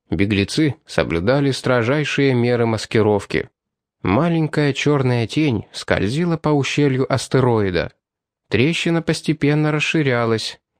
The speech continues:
и это не очень радовало офицеров. Шансы быть обнаруженными значительно возросли. Твари наверняка ведут наблюдение за космическим объектом.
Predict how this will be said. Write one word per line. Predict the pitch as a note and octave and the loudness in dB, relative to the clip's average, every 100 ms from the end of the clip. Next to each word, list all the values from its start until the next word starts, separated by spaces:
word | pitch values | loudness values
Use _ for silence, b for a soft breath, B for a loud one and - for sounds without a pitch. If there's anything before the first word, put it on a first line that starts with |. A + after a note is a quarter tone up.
| - | -6
и | - | -2
это | - C#3+ C#3 | 0 0 2
не | D3 | 0
очень | F#3 F#3+ B2 A2+ | 0 0 2 2
радовало | A2 G#2+ G2+ G2+ G2+ | 2 0 0 2 0
офицеров. | G2+ - G#2 A#2 G2+ F#2+ - _ _ _ - | 0 -2 -2 2 2 0 -4 _ _ _ -10
Шансы | - B2+ C3+ - C3 | 0 2 2 0 2
быть | C3 B2 | 2 2
обнаруженными | A#2+ A#2 A2+ A2+ B2 C3 C#3 C#3 | 2 2 2 2 2 2 0 0
значительно | C3 C#3 B2+ B2+ A#2 B2 A#2+ | 0 0 0 -2 0 2 2
возросли. | A#2 A2+ A2+ - A2+ G#2+ - _ _ _ _ F2+ | 2 0 -2 0 0 0 -2 _ _ _ _ 0
Твари | F#2+ A2+ A#2+ | 2 2 2
наверняка | A#2+ A#2+ B2 B2+ - F3 | 0 0 0 0 0 -2
ведут | D3 C#3+ C#3 C3 | 0 0 0 2
наблюдение | B2 A#2+ A#2+ A#2 C#3+ C#3 C3+ | 2 2 0 2 0 2 0
за | A#2+ A#2+ | 0 0
космическим | A#2+ - A2+ G#2+ A#2 - A2+ | 0 2 0 2 -2 0 2
объектом. | A2+ A#2 D#3 B2+ - F2+ | 2 2 0 0 0 -2